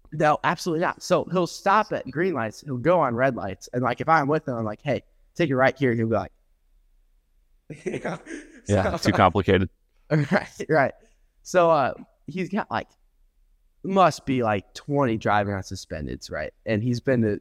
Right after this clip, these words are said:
Speaker 1: jail multiple times for it. And he's not, like, he's harmless, you know? He's just been to jail 'cause he drives out of license and he loves driving,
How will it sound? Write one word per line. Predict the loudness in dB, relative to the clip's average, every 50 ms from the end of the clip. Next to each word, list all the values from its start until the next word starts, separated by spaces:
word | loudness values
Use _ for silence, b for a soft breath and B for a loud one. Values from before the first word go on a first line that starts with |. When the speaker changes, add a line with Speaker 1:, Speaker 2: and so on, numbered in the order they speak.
| -8 -6
Speaker 1:
jail | 2 4 4 6 6 4 2
multiple | 2 0 0 -2 -2 -6 -6
times | -4 -2 0 0 0 0 -4 -6
for | -8 -8 -8 -6 -6 -8
it. | -10 _ _ _ _ _ _ _ _ _ _ _ _ _ -4
And | 0 0
he's | 0 2 4
not, | 4 6 6
like, | 6 4 0
he's | -4 -8 -6
harmless, | -2 0 2 2 2 2 0 -4 -6 -6 -6
you | -4
know? | -4 -2 -2
He's | -2 -4 -4
just | -6 -8 -6
been | -6 -4 -4
to | -4
jail | -4 -2 -2 0 0 0 -2
'cause | -2 -4 -4 -4
he | -4 -6
drives | -4 2 4 6 6 4 4 2
out | 0 0 0
of | 2
license | 2 2 0 0 -4 -10 -8 -6
and | -4
he | -4 -2
loves | -2 -2 -4 -4 -4
driving, | -4 -4 -2 -2 -2 -4 -6